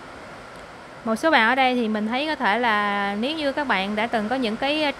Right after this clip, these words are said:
ừ, trải nghiệm, ờ, đau thương, tổn thương liên quan đến tình yêu, à, có những hiểu lầm trong lời ăn tiếng nói, thì có thể các bạn sẽ có một cơ hội để có thể kết nối lại với cái đối tượng đó, để hai người có thể giải quyết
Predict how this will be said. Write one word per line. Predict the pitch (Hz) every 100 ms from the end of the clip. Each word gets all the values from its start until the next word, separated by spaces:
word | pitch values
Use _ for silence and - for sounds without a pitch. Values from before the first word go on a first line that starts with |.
| - -
ừ, | 208 214 -
trải | 190 254
nghiệm, | 269 190 202 220
ờ, | 220 214 214 214
đau | 247 262 254
thương, | 269 254
tổn | 240 214 269
thương | 262 254
liên | 247
quan | 247
đến | 262 302
tình | 233 190 190
yêu, | 247 247 226 - - - - - - - -
à, | 220 214 214
có | 285
những | 302 226 240
hiểu | 220 269
lầm | 233 214
trong | 247 240
lời | 220
ăn | 240
tiếng | 262 294
nói, | 285 277 311 339 - - - - - - - - -
thì | 214
có | 277
thể | 294 220 254
các | 294
bạn | 214
sẽ | 240
có | 247 302
một | 311 214
cơ | 240 240
hội | 226 185
để | 208
có | 269
thể | 269 214
kết | 277 294
nối | 285
lại | 294 185 190
với | 233
cái | 285
đối | 294
tượng | 294 185 196
đó, | 214 269 349 - - - - - - - - -
để | 214
hai | 247 247
người | 226
có | 208 262
thể | 233 196 262
giải | 247 196
quyết | 240 320